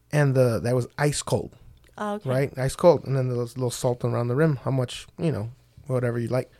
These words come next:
Speaker 1: My parents, my dad specifically,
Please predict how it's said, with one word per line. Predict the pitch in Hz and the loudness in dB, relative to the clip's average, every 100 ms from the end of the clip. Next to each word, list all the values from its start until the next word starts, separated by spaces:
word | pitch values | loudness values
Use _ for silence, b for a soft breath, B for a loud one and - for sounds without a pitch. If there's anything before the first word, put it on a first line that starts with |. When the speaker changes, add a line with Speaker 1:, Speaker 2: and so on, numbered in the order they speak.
| b b b b b b - - | b b b b b b -10 -2
Speaker 1:
My | 135 | 2
parents, | 123 175 196 151 - - | 6 8 6 4 -4 -4
my | 123 | -4
dad | 107 127 135 110 113 | 0 0 0 -2 -8
specifically, | - 104 110 110 117 123 | -12 -10 -8 -8 -6 -6